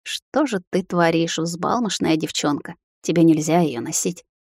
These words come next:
Внезапно так захотелось вдохнуть её запах, уткнуться носом в россыпь волос, которые сейчас были не пепельными.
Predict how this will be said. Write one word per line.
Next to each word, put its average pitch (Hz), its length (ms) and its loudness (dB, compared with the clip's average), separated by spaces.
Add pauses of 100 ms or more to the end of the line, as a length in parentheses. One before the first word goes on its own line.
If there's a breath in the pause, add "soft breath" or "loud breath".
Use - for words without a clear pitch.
(120)
Внезапно 240 480 4
так 285 240 2
захотелось 196 560 2
вдохнуть 180 480 2
её 170 180 4
запах, 220 380 0
уткнуться 254 440 4
носом 196 360 4
в 175 60 0
россыпь 208 400 0
волос, 220 280 4
которые 165 380 2
сейчас 170 380 2
были 165 160 2
не 170 160 4
пепельными. 156 580 0